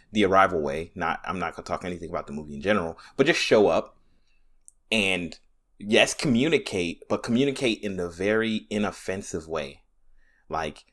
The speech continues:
in, like, some base form. If it's light, if it's sound, if it's, you know, if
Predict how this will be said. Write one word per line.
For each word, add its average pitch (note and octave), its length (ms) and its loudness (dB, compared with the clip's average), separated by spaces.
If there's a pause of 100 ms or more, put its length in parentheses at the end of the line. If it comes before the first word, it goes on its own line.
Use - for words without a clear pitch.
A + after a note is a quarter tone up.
(360)
in, G#2+ 160 0
like, F#2+ 160 0
some F#2+ 320 0
base G#2 440 -2
form. D2+ 580 -6
If - 160 -12
it's - 180 -10
light, E2 600 -4 (260)
if - 160 -10
it's - 140 -10
sound, F2 680 -6 (580)
if - 200 -10
it's, - 340 -12 (140)
you G2 100 -8
know, D2 200 -12 (180)
if - 220 -2